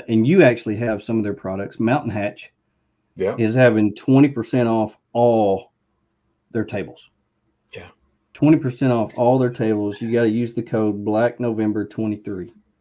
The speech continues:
Speaker 2: Yeah.
Speaker 1: So, uh, Chris Marler,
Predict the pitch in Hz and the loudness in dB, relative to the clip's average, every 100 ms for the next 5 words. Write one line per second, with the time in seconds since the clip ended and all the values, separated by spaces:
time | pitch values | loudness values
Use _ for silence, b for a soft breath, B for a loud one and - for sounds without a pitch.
0 | _ - 98 90 107 101 - _ _ _ | _ -12 -10 -8 -8 -8 -12 _ _ _
1 | _ 104 98 95 92 95 - 120 110 110 | _ -12 -8 -8 -10 -12 -10 -8 -4 -2
2 | 127 160 160 | 0 -2 -4